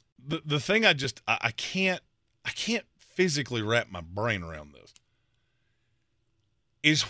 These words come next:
what is your plan? But, because, all right, let's say he signs the tag. I, and we've compared this to Dak Prescott because Dak Prescott had that two-year will they, won't they.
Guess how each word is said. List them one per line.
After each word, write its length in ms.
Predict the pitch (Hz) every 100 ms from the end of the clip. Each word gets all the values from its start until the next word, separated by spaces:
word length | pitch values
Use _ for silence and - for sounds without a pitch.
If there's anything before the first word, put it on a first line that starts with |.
| 156
what 180 | 226
is 240 | 262 214 127
your 220 | 123 92 -
plan? 720 | - - - 131 85 50 50 _ _ _ _ _ _ _ _ _ _ _ _ _ _ _ _ _ _
But, 260 | 185 202
because, 260 | 190 170 175
all 120 | 175
right, 160 | 196 185
let's 160 | 202 -
say 160 | 254
he 180 | 185 190
signs 540 | - 185 185 175 123
the 100 | 104 101 -
tag. 600 | - 160 107 57 55 - _ _ _ _ _ _ _ _ _
I, 120 | 165 185 190
and 100 | 190
we've 160 | 190
compared 380 | 165 165 214 226
this 160 | 160 -
to 100 | 131
Dak 280 | 135 120
Prescott 460 | - 226 170 117 90
because 160 | 110 131
Dak 220 | 175 175
Prescott 340 | 190 180 139
had 120 | 127
that 160 | 113 104
two-year 560 | - 165 143 127 117 101 - _ _ _ -
will 340 | 139 165 170
they, 160 | 151 143
won't 340 | 131 147 123
they. 240 | 120 104